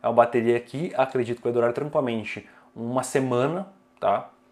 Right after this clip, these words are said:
Vamos ver nos testes, mas acredito que é um smartwatch que vai ter uma boa duração, já que ele não tem, é, algumas coisas como, por exemplo, sistema de ligação, G P S, são coisas que consomem bastante bateria e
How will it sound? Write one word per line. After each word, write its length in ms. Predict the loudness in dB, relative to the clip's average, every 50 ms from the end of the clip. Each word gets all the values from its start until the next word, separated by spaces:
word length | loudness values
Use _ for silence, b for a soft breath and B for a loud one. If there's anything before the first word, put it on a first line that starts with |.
| _ _ _
Vamos 260 | -4 -4 -2 -2 -4 -4
ver 240 | 0 2 2 2
nos 220 | 2 0 -6 -4 0
testes, 320 | 2 2 2 0 -4 -10
mas 100 | -8 -8
acredito 320 | -8 -8 -8 -8 -8 -10 -8
que 80 | -8
é 40 | -8
um 60 | -6
smartwatch 520 | -4 -2 -2 -4 -2 -2 -2 -2 -2 -2 -2
que 60 | -6
vai 100 | -6 -4
ter 80 | -2
uma 80 | -2 -4
boa 200 | -2 -4 -4 -2
duração, 540 | 0 2 0 0 0 -2 -6 -6 -6 -6 -10 b b b b b b b b b b -2
já 140 | -2 -2 0
que 80 | -2
ele 80 | -4 -4
não 200 | -4 -4 -4 -6
tem, 440 | -4 -4 -4 -4 -4 -4 -6 -10 b b b b b b b -8
é, 220 | -6 -4 -2 -2 -2 -2
algumas 360 | -4 -4 -4 -6 -6 -6 -4
coisas 300 | 0 2 2 2 0 -2
como, 140 | -6 -4 -2
por 80 | -2
exemplo, 480 | -2 -2 -2 -4 -2 0 0 0 -2 -4
sistema 260 | -8 -8 -6 -4 -4
de 80 | -2 -2
ligação, 960 | 0 2 2 2 2 0 -4 -4 -2 -2 -2 -2 -2 -2 -2 -2 -4 -6 -10 B B B B B
G 140 | -12 -10 -8 -2
P 120 | 2 4
S, 340 | 6 6 6 6 4 2 0
são 120 | -6 -6
coisas 340 | -4 -4 -2 -2 -2 -4 -6
que 220 | -8 -10 -8 -8
consomem 420 | -8 -8 -10 -10 -6 -4 -4 -2 0
bastante 320 | -2 -2 -2 -4 -8 -4
bateria 520 | -2 -2 -2 -2 -2 -4 -2 -2 -4 -4 -8 b b b b b b b b b _ -10
e 600 | -6 -4 -2 -2 0 0 -2 0 0 0 0